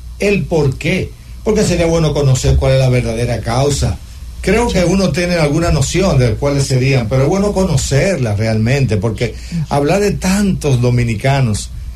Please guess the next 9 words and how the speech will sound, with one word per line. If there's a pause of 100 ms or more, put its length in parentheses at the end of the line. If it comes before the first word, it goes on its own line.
(260)
entonces
nosotros
tenemos
unas
autoridades
elegidas
por
una
minoría,